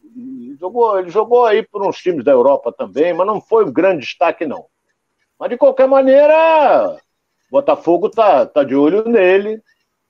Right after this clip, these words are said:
não é? E, e, e vamos ver se ele, se ele chega e resolve aquele problema. Agora, melhor do que o,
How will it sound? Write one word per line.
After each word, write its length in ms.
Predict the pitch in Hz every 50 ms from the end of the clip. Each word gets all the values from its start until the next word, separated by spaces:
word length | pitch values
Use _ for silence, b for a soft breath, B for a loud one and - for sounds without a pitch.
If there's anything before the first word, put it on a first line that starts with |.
| _ _ _ _
não 220 | 104 117 127 143
é? 380 | 156 151 131 104 90 85 82 78 _ _ _ _ 104 110
E, 320 | 117 120 120 123 120 98 -
e, 1600 | - 131 127 127 123 123 120 120 120 117 110 110 107 98 - - - 123 123 - _ _ _ _ _ _ _ _ _ _ _ - 185
e 40 |
vamos 240 | 170 220 254 285 269
ver 180 | 208 254 269 -
se 120 | - -
ele, 260 | 202 175 160 147 123
se 140 | - - 170
ele 100 | 165 147
chega 420 | - - - 160 185 208 202 233 226
e 60 | 196
resolve 460 | 190 220 185 135 - 277 302 233 185
aquele 240 | - - 185 185 -
problema. 440 | - 214 214 175 143 131 117 98 - _ _ _ _ _ _ _ _ _
Agora, 220 | 117 143 165 170 165
melhor 440 | 160 170 156 143 165 196 220 220
do 140 | 165 147 139
que 140 | - - 139
o, 280 | 127 110 101 95 82